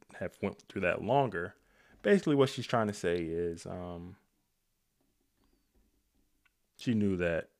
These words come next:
she let that lifestyle, that Sex and the Li-, City lifestyle, really, you know,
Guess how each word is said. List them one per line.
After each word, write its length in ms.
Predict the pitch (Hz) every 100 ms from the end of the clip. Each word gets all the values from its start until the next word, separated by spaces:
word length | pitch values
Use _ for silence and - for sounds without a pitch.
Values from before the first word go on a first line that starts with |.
| _ _ _ _ _ _ _ _ _ _ -
she 440 | - - 98 95
let 400 | 90 95 95 - - - _ _ _ _ -
that 220 | 95 90
lifestyle, 720 | 98 101 101 - 92 90 95 - -
that 120 | 104
Sex 280 | - 95 -
and 80 | 85
the 40 |
Li-, 260 | 85 92 -
City 280 | - - 95
lifestyle, 600 | 101 131 135 104 98 95 - _ _ _ _ -
really, 480 | 104 98 95 95 -
you 140 | - 95
know, 300 | 87 87